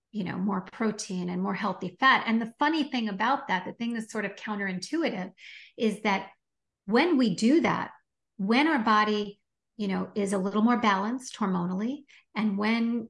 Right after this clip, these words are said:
it's being fed, you know, protein and fat and things that are gonna make us healthier and stronger, the irony or, or the, you know, the, the wonderful paradox is that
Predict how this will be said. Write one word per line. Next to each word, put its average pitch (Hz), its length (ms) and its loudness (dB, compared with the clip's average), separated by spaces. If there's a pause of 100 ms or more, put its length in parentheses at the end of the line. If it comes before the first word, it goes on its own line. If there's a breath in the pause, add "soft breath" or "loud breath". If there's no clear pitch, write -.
it's - 400 -6 (180)
being 208 300 0
fed, 220 680 -2 (720)
you 202 140 -6
know, 175 160 -6 (140)
protein 254 440 -2
and 196 140 -2
fat 233 320 2
and 214 100 -6
things 220 220 0
that 220 100 -4
are 202 60 -4
gonna 208 140 -2
make 190 220 -2
us 185 140 -6
healthier 220 420 -2
and 196 140 -2
stronger, 226 580 -4 (380)
the 254 160 4
irony 233 540 2
or, 208 180 -2
or 202 160 -2
the, 202 160 -2
you 208 240 -2
know, 190 140 -2
the, 190 260 -2
the 196 220 -6
wonderful 240 420 2
paradox 233 640 0
is 214 120 -6
that 220 200 -4